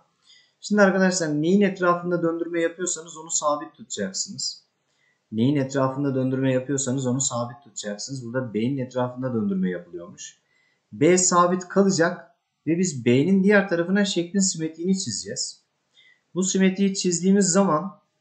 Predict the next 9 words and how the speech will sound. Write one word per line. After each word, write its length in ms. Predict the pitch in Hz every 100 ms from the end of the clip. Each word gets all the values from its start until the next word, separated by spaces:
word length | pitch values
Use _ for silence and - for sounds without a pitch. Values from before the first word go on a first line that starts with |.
| _
biz 520 | 131 127 147 - - _ _ _ _ _ _ _ -
uzattığımız 840 | 120 156 165 - 190 202 208 170
doğru 340 | 160 175 196 208
parçası 500 | 185 170 175 165 151
zaten 480 | 180 196 202 196 151
dairesel 540 | 151 156 165 190 175
hareket 420 | 139 110 104 -
yapar 280 | 98 95 95
havaya. 560 | 92 95 85 104 -